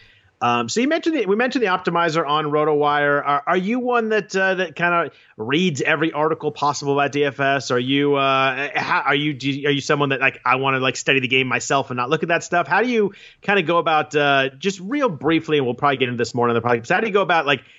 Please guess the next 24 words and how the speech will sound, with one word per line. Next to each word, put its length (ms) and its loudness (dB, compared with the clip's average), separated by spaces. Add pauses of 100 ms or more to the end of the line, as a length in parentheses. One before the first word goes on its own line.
(160)
starting 480 0
your 180 0
D 220 0
F 80 0
S 180 -2
analysis, 720 -2
uh, 200 2
research? 480 0
Are 60 4
you, 200 0
are, 180 0
uh, 120 2
how, 200 0
how 140 0
big 220 0
of 60 2
a 40 2
reader 320 2
are 80 -2
you 80 -6
with 80 -10
that 160 -8
kinda 140 -12
stuff? 180 -18